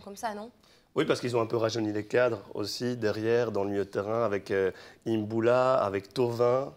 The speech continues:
Speaker 2: aussi, hein, euh, grand espoir du football, du football français. Euh, mais je pense que c'est,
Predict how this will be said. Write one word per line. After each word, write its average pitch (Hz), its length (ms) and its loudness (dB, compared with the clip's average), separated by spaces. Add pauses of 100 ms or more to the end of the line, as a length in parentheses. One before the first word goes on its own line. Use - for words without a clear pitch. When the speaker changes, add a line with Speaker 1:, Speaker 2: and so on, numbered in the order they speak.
Speaker 2:
aussi, 110 400 -4
hein, 98 80 0
euh, 95 400 2
grand 101 260 -4
espoir 101 300 -4
du 104 80 -8
football, 101 380 -4 (340)
du 107 80 -14
football 104 320 -6
français. 123 640 -2
Euh, 98 220 0
mais 104 140 -2
je - 80 -12
pense 147 160 -4
que 131 100 -4
c'est, 107 140 -4